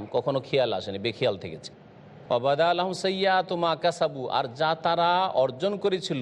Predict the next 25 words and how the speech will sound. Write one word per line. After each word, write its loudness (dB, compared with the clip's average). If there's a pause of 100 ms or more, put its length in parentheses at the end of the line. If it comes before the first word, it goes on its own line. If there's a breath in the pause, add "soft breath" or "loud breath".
পাপ, 2 (160)
তার 4 (560)
খারাপই -2
তাদের 0 (180)
ওপর 0
প্রকাশ 0 (100)
পেয়ে -4
যাবে, -10 (560)
শাস্তি -4
প্রকাশ 0
পেয়ে -6
যাবে। -4 (380)
"ওয়াহাকা 0
বিহিম -2
মা 2
কানু -2
বিহি -2
ইয়াস্তাহজিউন", 0 (180)
যা 2
নিয়ে 0 (340)
ভালো 0
মানুষদেরকে -2
ঠাট্টা 0
বিদ্রুপ -2
করত, 0